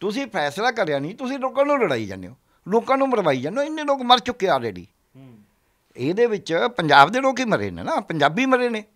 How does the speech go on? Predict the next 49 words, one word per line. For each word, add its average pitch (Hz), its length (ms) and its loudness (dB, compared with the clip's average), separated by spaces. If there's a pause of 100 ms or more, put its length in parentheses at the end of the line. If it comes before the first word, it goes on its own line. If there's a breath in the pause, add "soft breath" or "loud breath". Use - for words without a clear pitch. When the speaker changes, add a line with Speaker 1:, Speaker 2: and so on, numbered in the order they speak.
(120)
Speaker 2:
ਹੂੰ। 127 160 -20 (380 soft breath)
Speaker 1:
ਤੇ 247 80 -6
ਜੇ 175 360 2
ਤੁਹਾਨੂੰ 196 480 -4
ਪੰਜਾਬ 160 340 -4
ਦੇ 190 100 -4
ਲੋਕਾਂ, 139 300 -8
ਹੁਣ 170 200 -4
ਵੀ 214 120 0
ਮਿਹਣਮਨੀ 233 440 -4
ਹੋ 196 140 -4
ਰਹੇ 170 120 -2
ਨੇ 170 80 -8
ਇੱਕ 165 100 -10
ਦੂਜੇ 151 240 -12
ਨੂੰ। 151 140 -14 (600 soft breath)
ਜੇ 147 360 -4
ਉਹ 123 240 -6
ਭਗਵੰਤ 127 340 -10
ਮਾਨ 135 220 -8
ਜੀ 135 120 -10
ਨੇ 135 100 -12
ਕਹਿਤਾ, 139 240 -12
ਉਹਨਾਂ 135 240 -10
ਨੇ 139 120 -10
ਕਹਿਤਾ, 127 300 -12
"ਅਸੀਂ 117 160 -12
ਐਂ 127 160 -8
ਕਰਾਂਗੇ, 131 380 -10
ਕਾਂਗਰਸੀਆਂ 127 500 -10
ਨੇ, 123 200 -12
ਅਕਾਲੀਆਂ 127 440 -10
ਨੇ 120 100 -10
ਆਪਦਾ 123 280 -8
ਕਹਿਤਾ, 135 360 -10
ਬੀ 120 180 -8
ਜੇ 131 140 -6
ਪੀ 131 180 -10
ਨੇ 120 100 -10
ਆਪਦਾ 110 240 -8
ਕਹਿਤਾ।" 139 360 -10 (360 loud breath)
ਪਹਿਲੀ 180 240 -2
ਗੱਲ 156 160 0
ਤਾਂ 117 360 -8
ਇਕੱਲੇ 147 540 -8
ਅਕਾਲੀਆਂ 147 340 -4
ਨੂੰ 139 100 -6
ਛੱਡ 95 220 -6
ਕੇ 87 220 -18